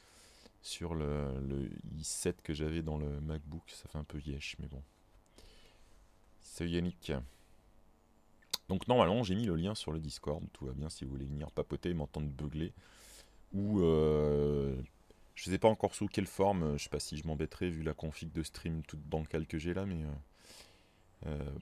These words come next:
parmi les trucs, donc cette semaine, hein, pour ceux qui seraient pas au courant, euh, j'ai donc quitté mon, mon employeur, euh, vendredi. Euh, salut à ceux qui, qui, qui viennent de cette boîte et qui regardent des fois le live.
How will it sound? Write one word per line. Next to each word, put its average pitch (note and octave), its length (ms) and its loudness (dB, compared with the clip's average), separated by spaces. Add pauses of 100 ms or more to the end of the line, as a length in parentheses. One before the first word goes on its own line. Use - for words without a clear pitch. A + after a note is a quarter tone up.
parmi D2+ 260 -4
les D2 140 -4
trucs, - 340 -10
donc D2 220 -4
cette - 200 -2
semaine, A2 340 4
hein, E2+ 100 2
pour - 160 -12
ceux - 100 -14
qui - 100 -8
seraient - 140 -2
pas - 120 -2
au D2+ 60 2
courant, E2+ 520 -2
euh, C#2+ 80 -2
j'ai - 160 -4
donc D#2+ 340 -4
quitté - 320 -4
mon, C#2+ 560 -2 (600)
mon F2+ 160 2
employeur, G2+ 640 6
euh, E2 480 4
vendredi. F2+ 840 0 (240)
Euh, D2+ 500 0 (180)
salut E2+ 600 0
à D2 100 -2
ceux - 180 -6
qui, C2+ 460 -8
qui, - 380 -12 (280)
qui - 180 -14
viennent D2 300 -6
de D2 80 -8
cette - 200 -10
boîte - 480 -10
et - 60 -12
qui - 200 -14
regardent C#2 320 -4
des C2+ 100 -4
fois - 180 -8
le C2+ 100 -6
live. D#2 360 -6